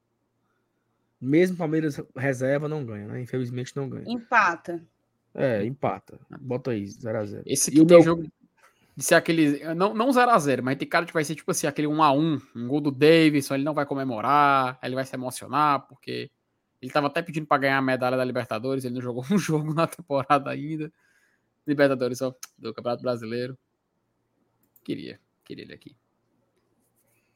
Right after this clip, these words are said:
Speaker 1: Queria
Speaker 2: Calma,
Speaker 1: não.
Speaker 2: não é? Tu queria o Davidson aqui?
Speaker 3: Thaís, eu fui convencido. Eu fui convencido a trazer o
Speaker 2: Por
Speaker 3: Davidson pra
Speaker 2: quem,
Speaker 3: cá.
Speaker 2: Felipe?
Speaker 3: E aí que tá, né? De um,
Speaker 1: Porque
Speaker 3: um
Speaker 1: ele
Speaker 3: certo
Speaker 1: gosta de,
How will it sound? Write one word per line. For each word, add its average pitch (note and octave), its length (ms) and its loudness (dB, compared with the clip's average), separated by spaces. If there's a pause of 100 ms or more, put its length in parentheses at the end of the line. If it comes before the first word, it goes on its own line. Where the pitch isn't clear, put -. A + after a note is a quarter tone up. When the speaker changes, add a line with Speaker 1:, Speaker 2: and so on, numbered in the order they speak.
(420)
Speaker 1:
Queria G#2 180 -6
Speaker 2:
Calma, A3+ 240 6 (100)
Speaker 1:
não. G3+ 80 -6
Speaker 2:
não E3+ 140 -4
é? G#3+ 160 0
Tu B3+ 100 -12
queria B3 300 -2
o C#4+ 40 -2
Davidson A3+ 600 -2
aqui? B3+ 340 -8 (400)
Speaker 3:
Thaís, G3+ 560 4
eu G3+ 140 4
fui G#3 160 -4
convencido. A3 800 -4 (380)
Eu C#3+ 100 -6
fui D#3+ 140 -6
convencido D#3 720 -2 (280)
a C3 80 -6
trazer C#3+ 320 0
o C#3+ 40 -2
Speaker 2:
Por D#4+ 80 2
Speaker 3:
Davidson C4+ 220 -2
pra E4 100 8
Speaker 2:
quem, A#3 320 -2
Speaker 3:
cá. - 60 -20
Speaker 2:
Felipe? F3+ 680 -2 (1500)
Speaker 3:
E - 60 -4
aí - 160 2
que - 120 -10
tá, D3+ 300 6
né? F#3 240 2
De B3+ 120 -2
um, G3+ 760 -2
Speaker 1:
Porque G#3+ 280 4
Speaker 3:
um - 20 12
Speaker 1:
ele C4+ 140 12
Speaker 3:
certo A3 140 8
Speaker 1:
gosta A#3 320 6
de, A#3 100 0